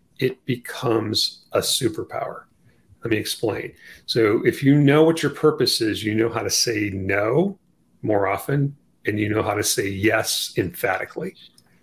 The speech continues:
So no, I'm not gonna do that. That has nothing to do with my, what my purpose is. By the way, it's your most important modifiable vitality asset. So your, your purpose can change over time. So, you know,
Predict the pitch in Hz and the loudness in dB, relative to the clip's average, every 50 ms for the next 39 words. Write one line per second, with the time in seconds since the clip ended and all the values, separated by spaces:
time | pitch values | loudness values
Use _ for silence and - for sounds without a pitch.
0 | _ _ _ _ - - - 127 110 101 98 101 110 123 131 131 123 123 123 117 | _ _ _ _ -6 0 4 4 4 4 4 4 4 4 4 4 4 4 4 2
1 | - 117 104 101 - 101 95 107 107 107 - - _ - 117 120 110 92 - 110 | 0 -2 -4 -4 -4 -4 -6 -4 -6 -6 -8 -8 _ -4 -2 -2 -2 -2 -2 0
2 | 110 120 120 117 - 127 107 104 101 113 104 104 98 - - 104 - - - 143 | 0 0 0 0 0 -2 -2 -2 -2 -2 -2 -2 -2 -4 -6 -8 -6 -4 -2 -2
3 | 120 107 95 92 - - 101 - 110 - - 127 - - 143 131 135 131 135 123 | -2 -2 -2 -4 -4 -4 -6 -4 -6 -6 -6 -4 -2 0 2 2 4 6 4 4
4 | 110 - - - - - - - _ - 123 120 - - 131 120 120 120 127 143 | 2 0 -4 -12 -18 -20 -20 -10 _ 2 2 2 4 4 4 6 8 8 8 6
5 | 160 151 - - 143 127 - - 143 131 139 143 127 120 123 - _ - 113 107 | 6 4 2 0 0 -2 0 0 2 2 2 2 -2 -4 -4 -6 _ -10 -6 -4
6 | 107 110 113 120 120 135 135 127 - - - 110 107 107 104 98 101 98 95 - | -2 0 2 4 4 4 4 2 0 -2 -2 0 0 0 -2 -2 -2 -4 -6 -6
7 | - - 110 104 95 92 - - 98 98 95 95 95 92 92 90 - - - - | -8 -6 -4 -4 -4 -4 -4 -4 -4 -2 -2 -2 -2 -4 -4 -4 -6 -6 -8 -8
8 | - - _ _ _ _ _ _ _ _ - - 131 113 107 - - - 104 104 | -8 -10 _ _ _ _ _ _ _ _ -2 2 2 2 2 0 -2 -2 -2 0
9 | - 160 160 - 139 - - 123 113 - - 131 120 117 120 107 98 101 92 - | 2 2 2 2 0 -2 0 0 0 0 2 2 2 2 2 0 -2 -4 -4 -4
10 | 90 - - - 131 - - - - _ _ _ _ _ _ _ _ _ _ - | -6 -8 -8 -8 -8 -8 -8 -10 -12 _ _ _ _ _ _ _ _ _ _ -8
11 | - - - 123 120 113 110 104 113 - - - _ _ _ _ _ - 120 107 | -2 2 6 6 8 8 6 4 0 -4 -8 -16 _ _ _ _ _ -2 -2 0
12 | 104 95 92 90 | 0 0 -2 -6